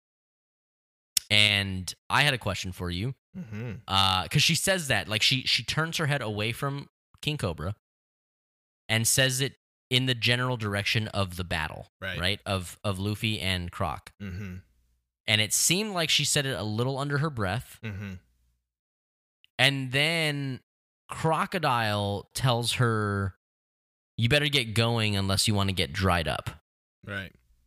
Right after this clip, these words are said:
Speaker 1: Was she saying that to Crocodile?
Speaker 2: No, I think she was saying that more to herself. Like,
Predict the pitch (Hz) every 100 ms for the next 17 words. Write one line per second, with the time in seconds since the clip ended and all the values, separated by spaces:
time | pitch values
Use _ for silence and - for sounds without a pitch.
0 | _ _ _ _ _ _ _ _ _ _
1 | - 135 143 240 277 - 151 202 254 220
2 | - - 143 160 254 294 339 415 _ _
3 | _ _ _ _ _ _ _ _ _ -
4 | - - _ - 135 165 175 175 175 175
5 | 240 - 214 170 190 165 143 127 135 127
6 | 131 123 107 - 123 113 107 - 123 120
7 | 113 -